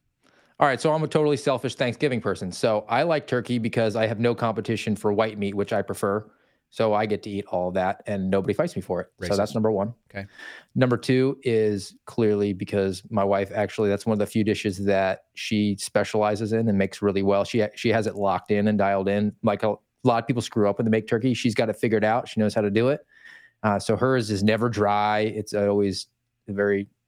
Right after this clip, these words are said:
Speaker 1: tasty meal. And I would say also, again, selfish reasons, because n-, nobody seems to really appreciate turkey. Um, I'm able to pick it up at relatively cheap prices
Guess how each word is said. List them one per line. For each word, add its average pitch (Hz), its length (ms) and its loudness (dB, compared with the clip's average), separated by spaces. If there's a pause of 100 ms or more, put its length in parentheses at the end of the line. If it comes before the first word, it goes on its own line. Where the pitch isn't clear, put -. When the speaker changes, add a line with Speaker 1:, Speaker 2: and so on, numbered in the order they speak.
(120)
Speaker 1:
tasty 107 560 0
meal. 117 480 0
And 110 420 0 (600)
I 120 80 4
would 123 160 0
say 127 140 2
also, 127 460 2
again, 127 260 0
selfish 120 400 0
reasons, 123 520 2 (120)
because 110 320 0
n-, 117 240 -2
nobody 117 320 2
seems 120 300 0
to 120 80 0
really 117 180 4
appreciate 113 600 0
turkey. 113 500 0
Um, 104 300 0 (120)
I'm 113 160 2
able 117 220 2
to 110 100 0
pick 107 280 -6
it 113 80 2
up 113 180 0
at 104 100 0
relatively 110 420 0
cheap - 200 -2
prices 113 480 -2